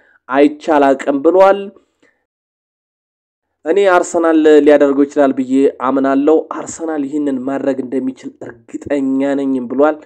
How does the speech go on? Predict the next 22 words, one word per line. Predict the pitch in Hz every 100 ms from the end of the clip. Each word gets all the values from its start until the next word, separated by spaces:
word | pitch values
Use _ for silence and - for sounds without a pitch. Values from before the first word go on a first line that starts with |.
| - _ _ 131
"እንደ | 127 131
ዘንድሮም | 131 139 131 135
ጓጉቼ | 131 120 120 -
አርሰናልን | 123 113 123 120 120
ተመልክቼው | 123 123 127 131 135
አላቅም" | 131 127 135
ብሏል። | 151 185 190 190 - _ _ _ _ _ _ 135
"በጨዋታው | 156 160 156 147 160 160 156
ዙሪያ | 143 147
ያለው | 143 135 135
ጩኸት | 127 143 151 151
ከወዲሁ | - 139 135 127 127
ይሰማኛልም" | - - 120 120 117 117 113 120 120
ሲል | 131
ሐሳቡን | 127 - 131 139 139
ሰጥቷል። | 147 - 170 170 170 _ _ _ _ _
"ካሁኑ | - 139 180 170
በጣም | 170 - _ _ - 190 196 170
አነጋጋሪ | 156 156 151 151 143 131
የሆነ | 127 117 120
ጨዋታ | - 123 123 143
ነው። | 165